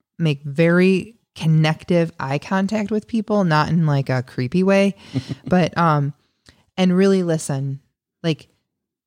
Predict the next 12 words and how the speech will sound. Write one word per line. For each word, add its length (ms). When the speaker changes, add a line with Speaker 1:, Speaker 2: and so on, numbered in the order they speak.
Speaker 1:
"Let 180
me 200
hear 300
you 720
tell 300
me 260
about 480
you." 360
Because 380
let's 220
face 300
it, 160